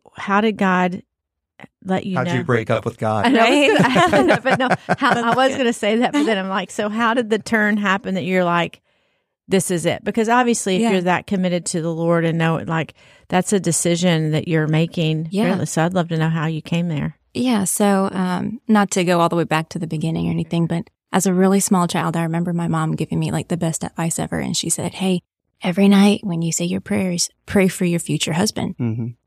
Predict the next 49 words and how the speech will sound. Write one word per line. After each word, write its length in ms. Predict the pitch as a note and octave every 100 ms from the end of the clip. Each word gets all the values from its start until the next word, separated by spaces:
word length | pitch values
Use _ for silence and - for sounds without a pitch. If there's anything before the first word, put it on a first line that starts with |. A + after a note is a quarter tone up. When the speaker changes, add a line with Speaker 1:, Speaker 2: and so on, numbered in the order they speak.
| _
Speaker 3:
And 160 | - F#3+
that 140 | F#3+
stuck 300 | F#3+ - D#3+
with 180 | - -
me 240 | - E3 - -
my 120 | F3
Speaker 2:
Mm. 40 |
Speaker 3:
entire 560 | - F3 - F3+ E3 D#3+
life. 360 | - - F#3 -
Speaker 1:
Mm. 160 | F#3+ F#3
Speaker 3:
So 420 | - E3+ D3+ D#3 -
I 220 | F3+ F3+
always 580 | E3+ E3 E3 E3+ - - - _ _ _ _
prayed 320 | - E3 D#3 - _
for 140 | _ F3
my 140 | D#3+
future 320 | E3 E3 -
husband, 360 | D#3+ - - E3 - _ -
you 100 | D#3+
know, 140 | D#3 - _ _
all 120 | E3
the 100 | D#3+
time. 220 | E3+ D#3+ - _ _
So 600 | - - G3 D#3 D3 F#3+ - _
when 160 | D#3+ D#3+
I 60 |
met 340 | D#3+ F3+ F#3+ F3
Jeremy, 540 | F3 D#3 D3+ D3+ D#3
it 100 | F3
was 240 | E3+ E3+ - _ _
like 240 | G3 F3+ E3
we 160 | E3+
had 240 | D#3+ E3+ E3 -
this 480 | E3+ D#3+ - - - _ _
connection, 560 | G#3 F3+ - - C#4+ D#4+ _ _ -
real 300 | F#3 G3 G3+
spiritual. 440 | - G#3 G#3 G#3+
It 100 | G3+
was 260 | G3+ G3+ - G3+
just, 260 | B3 -
I 160 | - G3+
can't 280 | F#3 G3 F#3+
even 200 | F3 E3+
put 160 | F#3
it 120 | E3+ E3
into 240 | D#3+ -
words, 280 | D#3 D3+ G3
though. 120 | F#3
Speaker 1:
Mm. 200 | F#3 F3+